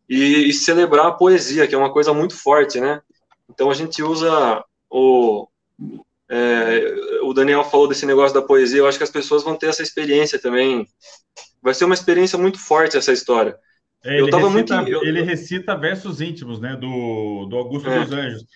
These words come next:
Speaker 2: E é linda a forma que você fez essa história, a paciência que tem, né, o tempo que as páginas precisam pra narrar, eu achei isso legal pra caramba, uma sacada narrativa muito boa. E antes dela mesmo, pô, a, o, o jeito que você fala dele,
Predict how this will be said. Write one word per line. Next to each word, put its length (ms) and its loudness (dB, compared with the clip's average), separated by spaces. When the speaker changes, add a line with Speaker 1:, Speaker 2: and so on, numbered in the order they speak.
Speaker 2:
E 320 -8
é 60 -8
linda 440 -6
a 20 -10
forma 320 -6
que 80 -16
você 280 -12
fez 200 -12
essa 160 -16
história, 340 -10
a 60 -10
paciência 580 -8
que 100 -18
tem, 300 -10
né, 160 -10
o 100 -8
tempo 320 -8
que 140 -12
as 140 -8
páginas 420 -10
precisam 420 -16
pra 220 -14
narrar, 500 -10
eu 80 -8
achei 240 -8
isso 180 -12
legal 380 -6
pra 100 -10
caramba, 320 -8
uma 120 -10
sacada 440 -8
narrativa 540 -12
muito 240 -12
boa. 280 -8
E 160 -6
antes 300 -8
dela 240 -4
mesmo, 420 -6
pô, 180 -4
a, 760 -6
o, 460 -6
o 80 -4
jeito 240 -10
que 80 -20
você 200 -12
fala 340 -8
dele, 680 -6